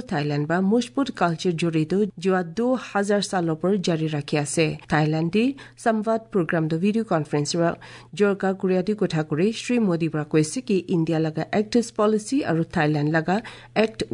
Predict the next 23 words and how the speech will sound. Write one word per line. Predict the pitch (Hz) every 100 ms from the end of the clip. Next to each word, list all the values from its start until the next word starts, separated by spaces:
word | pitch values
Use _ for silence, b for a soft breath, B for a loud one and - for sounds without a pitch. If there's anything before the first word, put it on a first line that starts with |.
| 160
ৱেষ্ট | 170 165 -
পলিচিৰ | 170 165 156 160 156
পৰা | 175 220 B B 196
এক | 254 -
দুচৰাৰ | 170 160 165 147
লগতে | 156 151 190 196
মুদবনি | 170 160 151 147 147
আছে। | 143 175 147 147 B B -
তাৰ | 226 233
পৰা | 247 247
কৈছে | 226 302
কি | 254 175
এইটোৰ | 185 170
পৰা | 175 175 190
এছিয়া | 165 175 165 156
লগা | 160 175 240 B B - 240
একেই | 233 277 269
থাকে | 180 156 151
ফিলচফিকেল | 226 214 220 - 220 233 240 269 -
আৰু | 160 -
স্পিৰিচুৱেল | - 220 220 214 226 226 B B -
ট্ৰেডিশ্যনছ | 214 185 180 - 170 165 185
লগা | 170